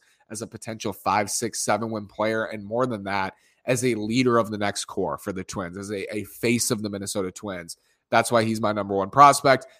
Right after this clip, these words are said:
I'm not gonna doubt Royce Lewis now. I doubted him before. He made me look like a fool, and, uh, I'm still really excited about him. So Lewis,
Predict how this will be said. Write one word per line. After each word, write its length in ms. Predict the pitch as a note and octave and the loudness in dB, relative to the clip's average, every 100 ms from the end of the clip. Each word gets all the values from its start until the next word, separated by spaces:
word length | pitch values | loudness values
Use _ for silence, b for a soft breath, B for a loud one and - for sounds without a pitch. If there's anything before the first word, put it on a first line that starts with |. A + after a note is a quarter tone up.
| b | b
I'm 140 | - A2 | -8 2
not 200 | B2 C3+ | 4 4
gonna 140 | C3+ | 4
doubt 240 | A#2 A#2 A2+ | 4 6 6
Royce 300 | A2+ A2 A#2 | 2 0 -2
Lewis 280 | G#2+ - | -2 -2
now. 380 | A#2 A2 G#2 G#2 - - | -2 0 0 -2 -6 -12
I 80 | A2 | -4
doubted 340 | A2 A2+ A#2 | 2 2 2
him 100 | A2+ | -4
before. 320 | G#2 - G#2+ | -6 -4 -4
He 100 | G#2+ | -4
made 160 | G#2 G#2 | -8 -8
me 80 | G2+ | -8
look 180 | G2+ | -8
like 80 | G2+ | -10
a 80 | F2+ | -12
fool, 480 | - A#2 A2 G2 b b b | -4 0 2 0 b b b
and, 300 | - G2 F#2+ | -6 -6 -2
uh, 260 | F#2+ F2+ F2+ - | -2 -2 -2 -6
I'm 120 | G2+ | -8
still 200 | - A2 | -4 -2
really 260 | F#2+ F#2 E2+ | -2 -4 -6
excited 360 | D2+ F#2 F2 | -6 -8 -8
about 200 | C#2+ D2+ | -10 -10
him. 160 | F#2+ C#2+ | -10 -8
So 160 | - A2 | -4 -2
Lewis, 520 | A2+ E3 G#3 G3+ | 8 10 10 8